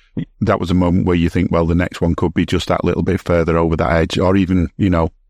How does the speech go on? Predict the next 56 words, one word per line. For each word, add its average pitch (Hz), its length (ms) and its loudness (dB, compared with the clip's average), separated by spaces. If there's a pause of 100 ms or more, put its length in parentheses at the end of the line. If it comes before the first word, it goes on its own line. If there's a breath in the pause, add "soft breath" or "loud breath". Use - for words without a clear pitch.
(100)
a - 20 -16
totting - 320 0
up - 140 -6
thing. 82 340 0 (140)
You 95 120 0
do 85 140 2
a 76 40 -4
couple - 260 -2
of 80 40 -2
them 80 200 2
and 80 140 0 (440)
the, 85 340 0 (140)
the 101 140 0
class - 260 -4
is 80 100 -2
a 85 60 2
yellow 85 320 2
or 82 140 2
whatever. 82 260 2
So, 90 240 0 (480)
um, 92 420 2 (400)
that's - 180 -2
what 107 80 2
I - 40 2
can 101 140 0
remember 87 220 2
thinking. 98 320 0
It's 87 100 0
just - 260 -2
like, 87 240 0
it's - 140 0
not, 120 260 -2 (720)
it's 110 100 -4
not 123 140 2
right 101 180 2
for 104 120 -2
him 90 100 0
to 80 100 -4
go. 82 260 0 (280)
You 92 80 0
know, 87 60 2
why 95 200 2
get 92 160 0
so 90 140 -2
wound 82 260 2
up - 120 -4
about 82 320 0
it? - 100 -4 (180)
Um, 85 280 2
the - 60 -4
penalty, 92 540 0
as 87 180 0
you 87 80 2
say, 85 240 0
no 85 180 2
surprise. 80 580 0